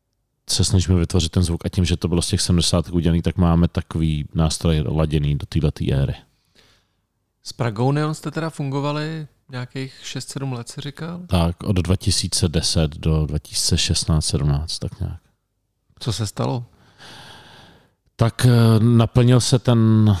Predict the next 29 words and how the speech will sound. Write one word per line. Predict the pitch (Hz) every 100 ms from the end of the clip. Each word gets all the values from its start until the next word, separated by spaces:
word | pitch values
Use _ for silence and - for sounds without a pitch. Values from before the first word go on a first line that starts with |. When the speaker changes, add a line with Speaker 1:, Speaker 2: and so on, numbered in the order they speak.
| -
Speaker 1:
jako, | 104 95 110 104 101 90 - - - - - 87
ten | - 104
záměr | 98 95 107 104 101 - -
se | - -
naplnil, | 92 - 98 98 98 98 92 92 -
my | 82 90
jsme | - 95
se | -
rozešli | 92 90 - 98
úplně | -
v | 90
dobrým, | 87 80 92 92 90 90 90 80
dodnes, | 85 82 87 - -
eh, | 82 85 82 82 73 - - 80 78 78 82
jsme | - 90 85 80 85 - - - -
jako | - - 92
za | 82
dobře | 78 78 87
rádi, | 80 78 80 80
rád | 80 82 80
vidím | 76 85
Kata | - 85 - 85 82 82 -
a | 78 73 - _ - - - - -
stále | - 85 82
s | -
ním | 90 85
spolupracuju | 80 - 82 - 85 - 95
sem | - 87
tam, | 90 85 82